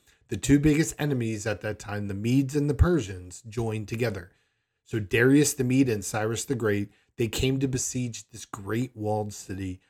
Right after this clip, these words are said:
of Babylon. Now, it's a pretty safe city. It's pretty amazing.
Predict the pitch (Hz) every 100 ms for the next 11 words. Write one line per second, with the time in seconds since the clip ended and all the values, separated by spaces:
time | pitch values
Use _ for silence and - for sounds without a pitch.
0 | _ 101 92 90 _ 113 110 107 90 82
1 | _ _ _ _ _ _ _ _ 120 156
2 | 294 262 233 180 - 139 107 - 95 90
3 | 127 - 180 165 113 117 110 87